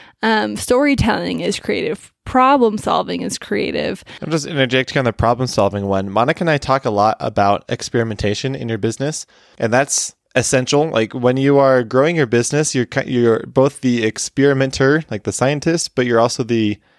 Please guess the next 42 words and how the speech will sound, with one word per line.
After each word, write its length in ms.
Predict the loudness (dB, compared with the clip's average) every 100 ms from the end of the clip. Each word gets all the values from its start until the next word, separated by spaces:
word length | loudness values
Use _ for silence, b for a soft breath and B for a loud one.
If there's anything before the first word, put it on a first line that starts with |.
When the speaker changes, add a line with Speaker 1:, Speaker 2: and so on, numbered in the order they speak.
| _
Speaker 2:
experiment 600 | -6 -6 0 0 0 -2 -4
itself. 420 | -4 0 0 -2
So 120 | -4
you 80 | 0
gotta 340 | 2 2 0 b b b _
play 200 | 2 4
around 280 | 4 2
and 160 | 0 -2
figure 220 | -2 0
out 100 | 0
what 220 | 2 -2
works. 420 | 0 -2 -2 -8 -14 b -10
That's 400 | 0 0 2 2
where 360 | 4 4 2 _ _ -16
creative 640 | -4 2 4 4 4 0 0
problem 380 | 0 2 0
solving 360 | 0 0 0 -4
comes 280 | -6 -4 -4
into 180 | -4 -2
play. 360 | 0 2 2
If 280 | 0 -2 -2
you 420 | -2 2 4 2 -2 b b b
are 100 | -4
trying 200 | 0 0
to 60 | 0
figure 320 | 0 2 4
out, 200 | 2 2
for 140 | -2
example, 380 | 0 -2 0 0
what 180 | 2 0
reels 420 | 0 2 2 2
do 160 | 0 0
best, 520 | 2 2 0 -8 -14 b b -6
and 240 | -4 -2
you 80 | -4
put 200 | -2 2
out 160 | 4 4
a, 200 | 4 2
a 140 | -2 -2
few 180 | -2
different 320 | -2 -2 -6 -2
types 440 | -2 -2 -6 -14